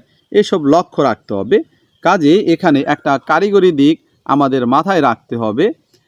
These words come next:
আমরা কাগজে কলমে লিখে তালিকা নিয়ে কাজ করলে হিসাবে ভুল হতে পারে, তাই আমাদের উচিত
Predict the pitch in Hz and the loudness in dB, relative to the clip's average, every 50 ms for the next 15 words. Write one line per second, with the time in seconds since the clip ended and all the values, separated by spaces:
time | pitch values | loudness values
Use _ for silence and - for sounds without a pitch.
0 | _ _ _ _ - - 147 151 151 147 147 139 131 - 147 165 196 202 196 202 | _ _ _ _ -2 -2 0 0 2 2 0 0 0 -2 -2 0 0 0 0 0
1 | - 202 190 185 180 180 175 175 170 156 151 165 180 - - 151 160 202 240 - | 0 2 2 2 2 2 4 4 4 4 4 2 2 2 2 2 2 2 0 -2
2 | _ _ _ 147 135 139 147 151 143 143 127 120 127 123 123 123 120 113 - 143 | _ _ _ 0 2 2 2 2 2 0 -2 0 -2 -2 0 0 -2 -2 0 0
3 | 147 156 156 - - _ 151 139 123 123 139 196 247 294 - _ _ _ _ - | 0 0 0 -4 -6 _ 0 2 2 4 2 2 2 0 -6 _ _ _ _ -4
4 | 185 180 - 185 165 170 160 143 147 185 202 190 170 147 123 - 113 104 120 117 | -4 -2 0 2 2 2 2 4 4 4 4 4 2 0 0 -2 -4 -2 -2 0
5 | 123 175 214 269 - _ _ _ _ _ _ - 147 143 143 143 127 107 - 170 | 0 0 -2 -2 -6 _ _ _ _ _ _ -2 0 2 2 2 0 0 0 0
6 | 175 160 165 156 147 143 139 - 131 131 135 | 0 2 2 4 4 2 2 0 0 0 0